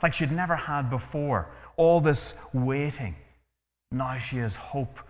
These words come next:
And it, and it's hope that wells up in her to make her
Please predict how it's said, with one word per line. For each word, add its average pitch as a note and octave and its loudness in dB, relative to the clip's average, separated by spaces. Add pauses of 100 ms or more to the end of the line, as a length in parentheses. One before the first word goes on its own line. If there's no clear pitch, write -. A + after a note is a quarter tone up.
(240)
And D3 2
it, D3+ -2
and E3 2
it's - 0
hope C#4 -2
that G#3 0
wells E3 2
up D#3 -4
in E3+ -2
her A2 -2 (480)
to C#3+ -4
make C#3 -2
her A#2+ 0